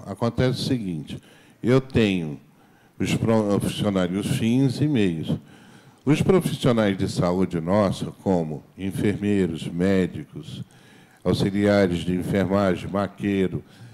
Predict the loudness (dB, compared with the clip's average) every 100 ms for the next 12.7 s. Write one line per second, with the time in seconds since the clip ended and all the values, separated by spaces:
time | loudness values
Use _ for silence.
0 | -20 -6 -2 2 4 4 4 4 2 2
1 | 0 0 -2 0 2 4 2 0 -2 0
2 | 2 2 2 0 -2 -2 -2 -2 0 0
3 | -2 0 0 4 4 4 2 0 0 0
4 | -4 -12 -20 -20 -20 -20 -20 _ _ 2
5 | 4 6 6 6 6 6 4 4 0 -4
6 | -6 0 2 4 4 4 2 0 2 2
7 | 2 2 2 2 2 2 2 0 -2 -14
8 | _ _ -20 -20 -14 -2 0 2 -2 2
9 | 4 10 10 10 8 4 4 6 6 6
10 | 4 4 4 2 0 -4 -12 -2 0 2
11 | 2 2 4 2 4 4 4 4 4 2
12 | 2 8 10 10 6 0